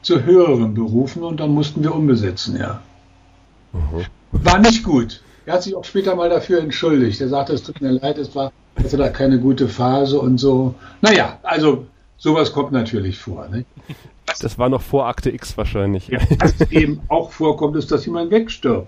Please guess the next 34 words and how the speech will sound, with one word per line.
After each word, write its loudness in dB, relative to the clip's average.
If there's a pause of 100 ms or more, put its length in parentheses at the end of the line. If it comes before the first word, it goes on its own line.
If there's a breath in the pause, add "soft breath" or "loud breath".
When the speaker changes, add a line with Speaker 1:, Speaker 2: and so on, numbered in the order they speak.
(300)
Speaker 1:
Dann 2
muss 0
man 4
zwangsläufig 0
umbesetzen, -2
ne? -12 (360)
Speaker 2:
Gut, -2
das -12
hat, -2
hat -4
man 4
ja 4
vor -2
allen 0
Dingen 4
jetzt -4
bei 0
langjährigen 2
Sendungen 2
wie -4
den 2
Simpsons -2
zum 0
Beispiel, 0
Speaker 1:
Natürlich, 4
Speaker 2:
äh, 2
Speaker 1:
ja. 0 (760 soft breath)
Speaker 2:
ja. 0
Speaker 1:
Ja. -12 (440)
Speaker 2:
Babylon 0
fünf, 0
nach 6
fünf 0
Jahren 2